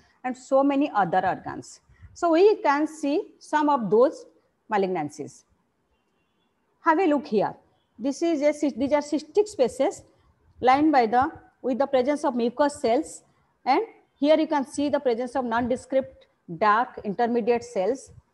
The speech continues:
and some areas show presence of clear cells. So this is a tumor of parotid of a thirty-two-year-old female. You can again see here,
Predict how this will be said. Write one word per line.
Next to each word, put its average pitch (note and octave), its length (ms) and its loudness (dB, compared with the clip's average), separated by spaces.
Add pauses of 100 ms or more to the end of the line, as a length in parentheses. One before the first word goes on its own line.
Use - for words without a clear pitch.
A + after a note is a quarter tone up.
(100)
and C4 220 -4 (100)
some D4+ 340 2
areas B3 360 0
show B3+ 160 0
presence G#3 440 -6
of - 260 -2 (400)
clear A#3+ 300 6
cells. - 460 -12 (1400)
So - 100 -8
this C#4+ 240 -2
is G#4 140 4
a G4 80 2 (120)
tumor C4 280 2 (500)
of A#3+ 140 0 (120)
parotid A#3+ 540 2
of A3+ 140 -2
a B3+ 80 -2
thirty-two-year-old B3+ 1300 -4
female. G3 340 -4 (540)
You C#4+ 100 -4
can D4+ 140 0
again C#4 260 0
see B3 240 -4
here, A#3+ 200 4